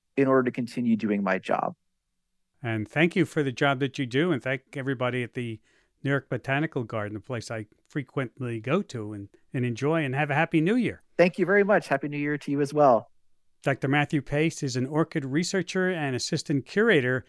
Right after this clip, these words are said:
Speaker 2: of the Steer Herbarium at the New York Botanical Garden in the Bronx, New York.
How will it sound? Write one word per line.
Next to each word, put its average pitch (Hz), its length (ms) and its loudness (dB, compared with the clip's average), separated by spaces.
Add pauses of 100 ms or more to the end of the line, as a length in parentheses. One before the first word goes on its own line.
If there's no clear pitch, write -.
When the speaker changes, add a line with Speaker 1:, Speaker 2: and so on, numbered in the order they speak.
(280)
Speaker 2:
of 117 160 -8
the 123 100 -4
Steer 165 420 0
Herbarium 139 720 0
at 170 360 0
the 131 160 -4
New 127 100 -2
York 131 260 -4
Botanical 123 540 -6
Garden 110 560 -8
in 117 220 -4
the 104 80 -8
Bronx, 117 500 -4
New 127 80 -4
York. 107 540 -8